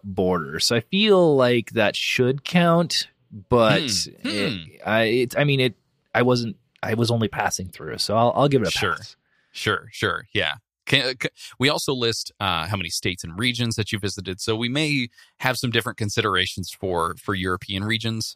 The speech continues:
Speaker 2: Um, and then, of course, we've got unique venues on there as well. Uh, what about badges? I think badges, obviously, the core of the Untappd experience. You're logging your beers, you're checking 'em in, and you're earning badges. Uh,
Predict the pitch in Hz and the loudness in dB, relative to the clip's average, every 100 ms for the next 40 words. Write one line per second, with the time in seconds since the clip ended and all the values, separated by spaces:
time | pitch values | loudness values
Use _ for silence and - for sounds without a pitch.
0 | _ 92 78 69 - - - 110 101 92 | _ -4 -2 -4 -12 -14 -4 -2 0 -2
1 | 92 92 - 82 85 - 95 101 90 92 | -8 -6 -4 -4 -6 -12 -4 -4 -4 -8
2 | 82 - 82 87 - 90 85 - - - | -10 -10 -10 -10 -10 -10 -10 -12 -10 -10
3 | - - - - - - - 87 120 240 | -10 -14 -20 -20 -20 -8 -2 0 0 -2
4 | 330 - - 95 95 101 - 90 98 113 | -2 -4 -6 -2 0 -2 -4 -10 -6 -6
5 | 117 98 98 104 98 - 143 139 - 110 | -2 2 2 0 -4 0 0 0 -2 -4
6 | - _ - 117 - 117 117 110 - 107 | -4 _ -8 -6 -2 -2 0 -2 -2 -2
7 | 92 90 98 92 87 85 82 98 - - | -2 -2 -4 -4 -2 -4 -4 -8 -10 -4
8 | 123 123 117 - - 113 120 151 147 135 | -2 -2 -4 -6 -10 -8 0 0 0 -2
9 | 120 107 95 92 - - - - 101 113 | -4 -2 -2 -2 -4 -12 -8 -4 -4 -2
10 | 101 90 87 98 - _ _ - 104 87 | -4 -2 -4 -6 -14 _ _ -6 -4 -2
11 | 85 87 87 - - - - - _ _ | -4 -4 -4 -4 -8 -14 -14 -16 _ _
12 | _ _ _ 87 85 95 | _ _ _ -2 -2 -4